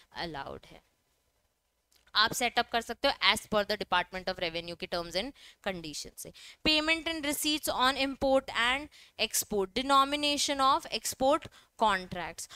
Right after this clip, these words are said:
all export contracts and invoices। अच्छा, तुम मुझे बताओ कि तुम यहाँ से एक्सपोर्ट कर रहे हैं, ठीक है, तुम्हें पैसा काय में चाहिए? इंडियन रुपीज में। तो वो वही बात कह रहे हैं कि जितने तुम्हारे इनवॉइसेज हैं, तुम मेक श्योर करो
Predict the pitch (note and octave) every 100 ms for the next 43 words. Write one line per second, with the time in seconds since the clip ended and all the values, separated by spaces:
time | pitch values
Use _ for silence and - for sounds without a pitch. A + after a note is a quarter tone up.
0 | - - D4+ F4 D#4 - D4+ D4 - B3
1 | A#3+ A#3+ A#3+ C4 A#3+ A3 G#3 G#3 A#3 A#3
2 | - - - - - - D#4 D#4+ D4 C#4+
3 | G#3 E3+ D#3+ G#3+ - B3 C4 C4 A#3+ -
4 | B3 - B3+ B3+ - A#3+ A#3+ B3 B3+ _
5 | _ _ - C4+ B3+ C#4 - - _ C4+
6 | B3+ C4+ C4 B3 C4 B3 A#3+ A#3+ A#3+ B3
7 | A#3 A3+ A3 A#3 _ _ _ _ _ _
8 | _ _ - D4+ D4+ D4 C#4 B3 A#3 A3
9 | G3+ F#3 F#3+ F#3 - - _ C4 B3+ A#3+
10 | A3+ A3 F3 E3+ - F3 E3+ F#3 A3+ A3
11 | B3+ D4 D#4+ C#4+ B3+ A3+ G3+ F#3+ F#3 F3
12 | E3+ F3 F3 F#3+ A#3+ B3+ A3+ - - F#3+
13 | - G3 F#3 F3+ E3+